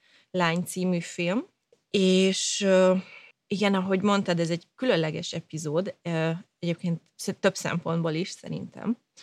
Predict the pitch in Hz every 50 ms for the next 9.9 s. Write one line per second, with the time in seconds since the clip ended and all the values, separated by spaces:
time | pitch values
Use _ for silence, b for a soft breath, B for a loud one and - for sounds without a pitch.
0 | B B 202 196 220 226 214 214 - 196 196 180 - - 254 233 202 202 185 175
1 | 165 170 196 - - - 180 - - 190 196 - 208 190 185 185 185 175 180 175
2 | - - - 190 185 175 165 180 175 165 160 170 170 170 175 170 170 _ _ _
3 | _ _ _ _ _ _ _ _ _ B B B B B B B B - 185 175
4 | 185 190 214 220 - - 208 185 180 175 180 175 190 - _ - 196 208 208 208
5 | 208 202 190 180 185 185 - 180 170 185 180 - 185 180 170 170 170 170 180 190
6 | 196 208 202 - - 196 185 185 - _ _ _ - 208 208 - - 214 208 190
7 | 185 185 190 - - 190 190 - _ - 190 180 180 180 180 180 - - - 190
8 | 175 175 175 180 180 190 202 190 - - 220 196 185 185 180 190 - - 185 180
9 | - - 185 175 170 170 170 175 170 - - - 196 180 170 175 180 185